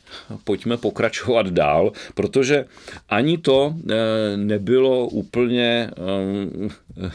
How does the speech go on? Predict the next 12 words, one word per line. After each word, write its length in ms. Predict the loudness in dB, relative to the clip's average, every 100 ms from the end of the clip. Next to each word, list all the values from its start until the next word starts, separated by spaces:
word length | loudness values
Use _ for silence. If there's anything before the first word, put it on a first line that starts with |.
| -10 -2
řekněme, 460 | -2 0 0 0
eh, 680 | -2 -6 -18 -4 0 2 0
úplně 440 | -2 -4 -4 -2
jednoduché. 840 | -2 -2 -2 0 0 -2 -2 -4 -4 -8 _ _ _ _ _ -20 -18 -18 -20 -20 -20 -20 -20 -20 _ _ _ _ -2
Pokračuje, 960 | 0 2 0 0 0 2 2 2 0 -4
eh, 560 | -6 -4 0 2 2
major 380 | 2 2 2 0
Vacek. 420 | 0 -2 -4 -6 -8 -20 _ -20 -16
Uplynula 500 | -10 -2 0 2 2
asi 260 | 0 -2 -2
jedna 220 | 0 0
hodina, 720 | 0 0 0 0 0 -2 -4